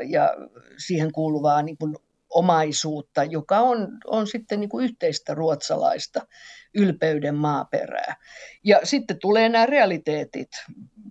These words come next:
Kuningas viennin edistäjänä on kymmenen kertaa houkuttelevampi kuin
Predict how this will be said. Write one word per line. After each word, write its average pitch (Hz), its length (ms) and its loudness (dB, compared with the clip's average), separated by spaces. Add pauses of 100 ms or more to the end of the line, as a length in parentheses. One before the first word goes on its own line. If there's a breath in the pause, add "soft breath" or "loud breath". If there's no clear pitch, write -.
(140)
Kuningas 196 720 2 (200)
viennin 202 400 2
edistäjänä 190 840 2
on 202 320 2
kymmenen 190 360 0
kertaa 190 320 0
houkuttelevampi 185 920 0
kuin 185 320 -2